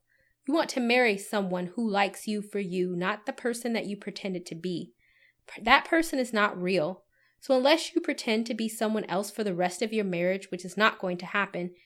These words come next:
you will be unhappy. Do not pretend to be vegan if you're not. Do not to be,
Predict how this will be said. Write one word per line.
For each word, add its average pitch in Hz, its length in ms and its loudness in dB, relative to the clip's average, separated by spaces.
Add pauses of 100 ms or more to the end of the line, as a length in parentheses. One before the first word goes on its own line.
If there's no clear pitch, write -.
(300)
you 294 120 2
will 294 120 4
be 247 140 2
unhappy. 185 580 -2 (300)
Do 220 80 -6
not 226 180 4
pretend 233 300 -2
to 233 60 -8
be 247 120 -4
vegan 190 340 -2
if 180 160 -4
you're 180 120 0
not. 165 340 -4 (360)
Do - 40 -20
not 220 180 4
to 226 60 -10
be, - 300 -4